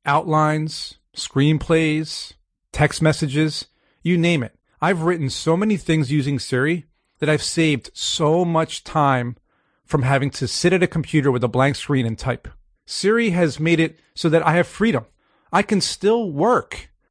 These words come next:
without having to use my thumbs to type on a phone screen. So people say, "Well, I have Google Voice."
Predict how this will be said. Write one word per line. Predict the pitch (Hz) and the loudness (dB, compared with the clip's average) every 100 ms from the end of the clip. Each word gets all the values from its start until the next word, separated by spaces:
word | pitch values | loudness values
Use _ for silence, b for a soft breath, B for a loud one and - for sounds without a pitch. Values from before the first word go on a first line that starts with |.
| _ - | _ -4
without | 143 175 160 | 0 0 0
having | 175 156 | 0 0
to | - 139 | -4 -2
use | 156 143 | -2 0
my | 135 | -4
thumbs | - 165 139 123 - | 0 0 0 -2 -8
to | - | -10
type | - 151 139 - | -4 -2 -2 -2
on | 135 135 | -2 -2
a | 139 127 | -2 -6
phone | - 170 180 | 0 0 0
screen. | - - 107 107 _ _ _ | -2 -8 -10 -12 _ _ _
So | - 202 185 | -2 0 2
people | 220 190 | 2 0
say, | - 190 | -2 0
"Well, | 185 175 | 0 0
I | 233 | 0
have | 233 208 | -2 -2
Google | 202 175 156 | -4 -2 -2
Voice." | 151 226 - - - | 0 -4 -4 -14 -18